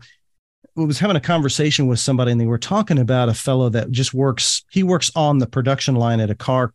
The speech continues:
company, and he's been there forty years, and he makes, you know, sixty thousand a year, and that's his life.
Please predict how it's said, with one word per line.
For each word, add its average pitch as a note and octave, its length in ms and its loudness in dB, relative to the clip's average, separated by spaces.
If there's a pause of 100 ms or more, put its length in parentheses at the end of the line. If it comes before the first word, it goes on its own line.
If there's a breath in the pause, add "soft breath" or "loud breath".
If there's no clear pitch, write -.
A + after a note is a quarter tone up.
(120)
company, A#2+ 380 -2
and A#2+ 80 0
he's B2 140 0
been B2+ 160 0
there B2 140 0
forty B2+ 340 0
years, A#2+ 400 0
and B2+ 60 0
he A#2 40 0
makes, A#2+ 400 -2
you C#3 80 0
know, B2 100 0
sixty C#3 400 -2
thousand B2+ 500 0
a - 20 2
year, A#2 340 2 (580)
and D#3 160 2
that's A#3 160 0
his G3 140 0
life. F3+ 500 -4